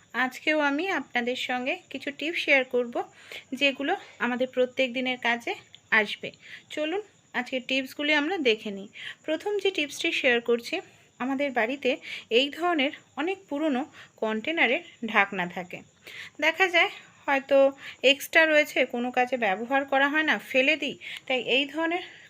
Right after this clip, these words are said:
কন্টেনারের ঢাকনা ফেলে না দিয়ে আমরা কি কাজে ব্যবহার করতে পারি, চলুন দেখে নিই। সবার প্রথমে কাঁচির সাহায্যে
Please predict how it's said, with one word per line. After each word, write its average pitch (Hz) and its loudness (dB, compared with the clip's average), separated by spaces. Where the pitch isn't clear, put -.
কন্টেনারের 277 2
ঢাকনা 226 -2
ফেলে 277 6
না 349 6
দিয়ে 254 0
আমরা 254 -4
কি 277 -8
কাজে 262 0
ব্যবহার 226 2
করতে 277 -2
পারি, 226 -2
চলুন 277 0
দেখে 285 0
নিই। 392 -4
সবার 247 2
প্রথমে 285 0
কাঁচির 254 0
সাহায্যে 294 0